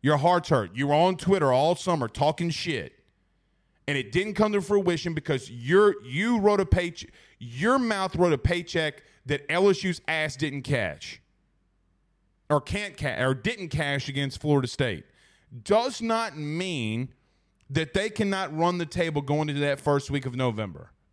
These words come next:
Does not mean that. Because I bel-, there is not a team that L S U is gonna play. Now, is there difficult matchups?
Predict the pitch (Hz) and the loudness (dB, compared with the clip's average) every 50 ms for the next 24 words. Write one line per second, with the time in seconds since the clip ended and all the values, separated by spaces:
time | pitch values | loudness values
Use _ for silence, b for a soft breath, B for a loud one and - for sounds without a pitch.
0 | - 120 175 185 208 170 175 202 202 190 156 147 156 156 156 139 107 80 71 - | -6 -2 0 0 0 2 0 0 0 0 0 0 0 0 0 -2 -4 -6 -8 -14
1 | - _ _ _ _ _ _ _ _ _ _ _ _ _ _ _ _ _ _ _ | -20 _ _ _ _ _ _ _ _ _ _ _ _ _ _ _ _ _ _ _
2 | _ _ _ _ _ _ _ _ _ _ _ _ _ _ _ _ _ _ _ _ | _ _ _ _ _ _ _ _ _ _ _ _ _ _ _ _ _ _ _ _
3 | _ _ _ _ _ _ - - - 180 175 - 175 170 196 214 185 196 185 - | _ _ _ _ _ _ -8 -2 0 0 0 2 0 -2 -2 0 -2 -2 -4 -4
4 | - 143 139 - - 151 156 135 117 143 196 220 247 254 233 190 135 120 156 156 | -8 -14 -20 -20 -18 -16 -16 -6 -2 0 2 4 4 4 4 2 0 -2 -4 -2
5 | 151 151 156 170 214 240 233 - - 226 214 208 196 190 - 147 151 156 160 156 | 0 0 2 0 0 -2 -4 -4 -4 -4 -4 -2 -2 -2 0 2 2 2 2 2
6 | - 151 160 139 - 151 151 147 - 151 139 127 147 151 147 147 147 117 135 143 | 0 -2 -4 -2 0 0 0 2 2 0 0 0 0 0 2 0 2 2 0 0
7 | 139 131 156 147 - - 180 170 147 139 139 151 170 180 - 226 226 226 - - | 2 0 -2 -2 0 2 2 4 4 2 0 -2 -2 -2 0 0 0 0 -2 -6